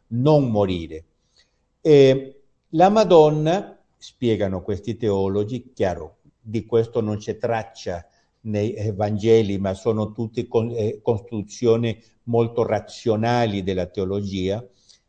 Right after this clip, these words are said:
la Madron-, la Madonna avrebbe risposto: "Per non essere più di mio figlio, io scelgo di morire." Cioè avrebbe potuto non morire,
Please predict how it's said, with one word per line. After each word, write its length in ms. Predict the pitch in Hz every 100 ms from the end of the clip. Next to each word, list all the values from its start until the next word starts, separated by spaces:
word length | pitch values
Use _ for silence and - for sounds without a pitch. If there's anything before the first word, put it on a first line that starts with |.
| _
la 160 | 147 185
Madron-, 580 | 208 165 151 147 151 151
la 240 | 147 143
Madonna 800 | 143 160 135 117 117 139 165 -
avrebbe 500 | 160 135 123 117 113
risposto: 880 | 113 110 - - 85 80 _ 98 - _ _ _ _ _ _
"Per 220 | 160 135
non 360 | 147 175 240 214
essere 680 | 190 202 - - 165 139 131
più 500 | - - 175 220 165
di 140 | 127
mio 240 | 117 110 95
figlio, 760 | - 101 85 85 104 151 - _ _ _ _ _ _ -
io 640 | 151 151 165 185 - -
scelgo 680 | - - 147 135 131 131 127
di 140 | 113
morire." 640 | 104 101 87 82 76 78 78 _ _ _ _ _ _ _ _ _
Cioè 140 | 127
avrebbe 580 | 110 107 135 175 123 123
potuto 560 | 120 113 117 98 - 92
non 240 | 90 90
morire, 640 | 90 101 160 202 220 240